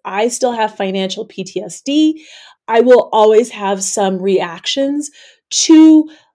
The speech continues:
a number calling me, and I don't know what that number is. I don't like it.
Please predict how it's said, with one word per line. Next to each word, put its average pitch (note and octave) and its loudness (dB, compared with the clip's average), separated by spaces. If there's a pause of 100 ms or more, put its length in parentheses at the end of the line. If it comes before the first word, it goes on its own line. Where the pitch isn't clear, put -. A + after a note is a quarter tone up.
(300)
a G3 4
number G#3+ -2
calling B3+ 0
me, B3+ -2
and G3+ -2
I G3 0
don't A3 -2
know A3+ 0
what G#3+ -8
that - -2
number A3+ -2
is. D4+ 0
I F#3+ 0
don't G3 2
like F#3+ -2
it. - -8